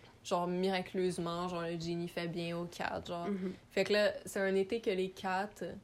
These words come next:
Speaker 1: genre, il y en a trois qui partent en voyage, puis il y en a une qui reste, comme,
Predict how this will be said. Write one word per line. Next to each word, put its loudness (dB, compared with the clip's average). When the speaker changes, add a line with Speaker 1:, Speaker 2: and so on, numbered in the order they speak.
Speaker 1:
genre, 2
il 4
y -
en 2
a 2
trois 0
qui -12
partent -4
en -2
voyage, -2
puis -8
il -4
y -4
en -4
a -6
une -2
qui -8
reste, -8
comme, -8